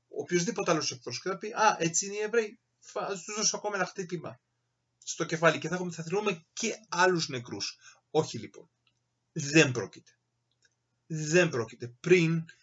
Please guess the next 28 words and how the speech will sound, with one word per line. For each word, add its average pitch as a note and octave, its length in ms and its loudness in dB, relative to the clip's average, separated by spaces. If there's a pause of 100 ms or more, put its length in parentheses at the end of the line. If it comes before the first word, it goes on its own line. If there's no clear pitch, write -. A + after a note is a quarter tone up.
(160)
εβδομήντα D3 580 0
και E3 140 -2
χρόνια, B2 440 -4 (300)
κατά B2+ 240 2
το B2+ 80 -4
φοβερό C#3+ 320 0
ολοκαύτωμα, F3+ 680 4 (1000)
είπαμε F3+ 380 2
ποτέ E3 280 0
ξανά D#3 560 0 (680)
και - 100 2
λέγαμε F3+ 380 4
πάντα, F#3 480 2 (420)
δεν C#3+ 260 -6
είχαμε F3 280 2
Ισραηλινό E3 360 2
στρατό, E3 360 -2
δεν D#3 120 -4
είχαμε D#3+ 240 -2
στρατό D3+ 220 -4
του D#3 140 -6
Ισραήλ D3+ 380 -2
για D#3 200 -6
να C3+ 60 -2
αντιμετωπίσει, C3 680 -4
πώς D#3 160 -10
το C#3+ 80 -8
λένε, D3+ 320 -6